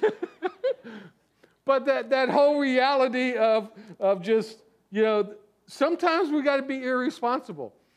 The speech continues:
And I know parents are sitting there, "Don't tell my kids to be irresponsible. Don't be doing that." Well, sometimes we gotta get outside of our norm. We gotta be stretched, get out of, like we talked about last week, that comfort zone,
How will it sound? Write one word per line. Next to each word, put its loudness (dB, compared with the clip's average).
And 0
I 0
know 2
parents -2
are -8
sitting -8
there, 0
"Don't -6
tell -8
my -6
kids -6
to -16
be -6
irresponsible. -8
Don't -2
be -4
doing 0
that." 0
Well, 0
sometimes -2
we -4
gotta 0
get -2
outside 0
of -2
our 2
norm. -4
We -2
gotta 0
be -6
stretched, -4
get -2
out 0
of, -2
like -2
we -6
talked -2
about -2
last -2
week, -4
that -6
comfort -6
zone, -2